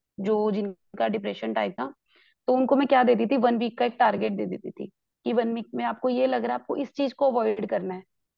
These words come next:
आपको क्या करना है, Meditation करो, एक दिन करो, दो दिन करो। आपको अगर enjoy-, जो भी चीज है, meditation ये नहीं है कि आपको proper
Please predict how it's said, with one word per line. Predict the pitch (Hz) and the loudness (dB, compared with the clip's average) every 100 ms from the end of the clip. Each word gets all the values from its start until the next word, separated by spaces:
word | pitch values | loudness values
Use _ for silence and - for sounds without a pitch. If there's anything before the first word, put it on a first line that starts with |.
| - _ _ _ _ _ | -20 _ _ _ _ _
आपको | - 233 269 | -2 -2 0
क्या | 262 277 | 2 2
करना | 269 240 269 | 2 0 0
है, | 269 | 0
Meditation | 240 208 220 220 254 240 | -2 -2 -2 -2 -4 -2
करो, | 208 202 - _ - | -4 -4 -10 _ -4
एक | 247 220 | -4 -2
दिन | 277 269 | -4 0
करो, | 269 269 269 208 | 2 0 -4 -4
दो | 233 | -2
दिन | 226 240 | -2 -4
करो। | 226 233 233 233 _ _ - | -2 -2 -4 -10 _ _ -4
आपको | 233 220 247 | -2 0 2
अगर | 247 | 2
enjoy-, | 247 220 240 - - - _ | 0 -2 -4 -4 -10 -20 _
जो | 220 285 | -2 0
भी | 294 | 0
चीज | 320 320 | 0 0
है, | 285 | 0
meditation | 262 254 269 285 294 | -2 -4 -4 -4 -4
ये | 269 277 | -2 -2
नहीं | 294 302 | -2 -4
है | |
कि | 294 | -2
आपको | 285 226 262 | -2 -2 -4
proper | 247 240 233 254 | 0 -2 0 -4